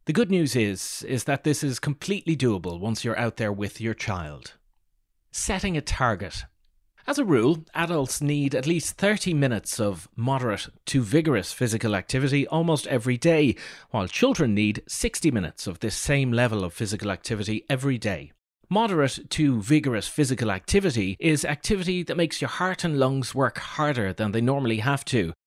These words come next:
and is usually considered to be a good fast walk or an activity such as jogging, running or cycling. This is the level of intensity we need to move at to get a health benefit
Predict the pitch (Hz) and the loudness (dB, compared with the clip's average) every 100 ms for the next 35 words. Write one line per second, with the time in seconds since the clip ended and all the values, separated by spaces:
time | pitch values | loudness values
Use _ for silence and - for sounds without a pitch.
0 | _ _ 165 214 175 240 226 190 147 - | _ _ 0 0 2 2 2 2 2 2
1 | 123 - 139 123 113 110 107 95 110 - | 0 0 0 0 -2 -2 0 0 -4 -4
2 | 90 82 - 135 202 240 220 139 90 85 | -6 -6 0 4 4 2 -2 -4 -4 -10
3 | - - 202 190 127 92 - 104 - 92 | -12 -2 0 2 0 0 -4 -6 -6 -8
4 | 92 120 113 127 143 123 110 117 139 139 | -2 0 0 0 -2 0 2 2 0 -2
5 | - 170 165 143 101 85 - _ _ _ | 0 0 2 2 2 -2 -10 _ _ _
6 | _ _ _ 214 180 160 156 147 135 127 | _ _ _ -6 -2 2 2 4 2 0
7 | 110 165 170 - 123 117 92 98 101 - | 0 0 0 -2 -2 -2 -2 -2 -2 -2
8 | 110 127 139 117 113 - - - - 175 | 0 2 2 2 -2 -4 -12 -18 -6 -2
9 | 202 - 185 170 135 104 - - | -2 0 -2 0 0 0 -4 -10